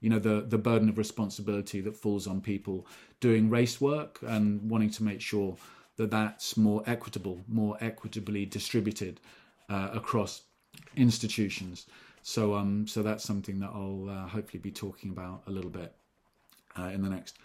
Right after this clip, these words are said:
half an hour. I think I probably would have started out by speaking a little bit with you guys about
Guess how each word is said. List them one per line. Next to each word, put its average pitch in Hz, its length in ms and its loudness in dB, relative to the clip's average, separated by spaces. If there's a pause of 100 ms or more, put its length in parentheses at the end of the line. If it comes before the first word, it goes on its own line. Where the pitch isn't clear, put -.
(140)
half 107 240 0
an 117 80 4
hour. 101 240 2 (480)
I 151 60 8
think 202 200 10
I 185 60 8
probably 170 320 6
would 151 140 8
have 147 100 4
started 143 640 2
out 143 460 0
by 120 220 2
speaking 127 880 2
a 123 80 2
little 127 320 6
bit 123 240 2
with 120 100 2
you 120 140 6
guys 117 580 2
about 117 460 2